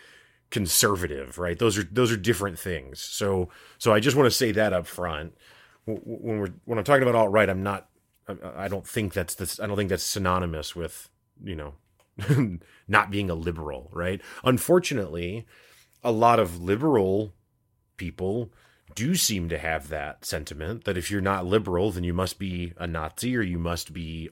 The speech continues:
alt-right. And, uh, that's, uh, you know, obviously not, <laughs> not reasonable and not true.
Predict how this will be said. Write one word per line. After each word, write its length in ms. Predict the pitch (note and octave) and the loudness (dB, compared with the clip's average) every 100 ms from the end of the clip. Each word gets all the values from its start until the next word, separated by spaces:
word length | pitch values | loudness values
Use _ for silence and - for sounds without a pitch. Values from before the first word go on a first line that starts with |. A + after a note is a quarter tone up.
| - | -8
alt-right. 580 | F#2 D#2 D#2+ D#2+ F#2+ - _ _ _ _ | -8 -6 -6 -4 -8 -12 _ _ _ _
And, 640 | - F2 F2 F2 E2 E2 D#2+ - _ - | -4 -2 0 0 -2 -6 -10 -14 _ -18
uh, 100 | B1 - | -18 -12
that's, 420 | E2 E2 - - _ _ | -8 -6 -8 -10 _ _
uh, 60 | - | -14
you 120 | F2 | -10
know, 140 | D#2+ F2 | -10 -10
obviously 420 | - E2 E2 - F2 | -8 -8 -6 -6 -6
not, 360 | D#2 D#2 - F#2 - - G#2 | -6 -6 -8 -14 -16 -10 -6
<laughs> 320 | A2 E2 - | -6 -8 -8
not 420 | A#2+ G2+ F2+ F#2+ | -4 -2 -2 -4
reasonable 540 | F2 F2 F#2 E2+ G#2 G#2 | -6 -4 -2 0 2 2
and 100 | E2 | 0
not 220 | E2+ - | -4 -6
true. 480 | - E2 D#2+ F2 | -10 -8 -6 -8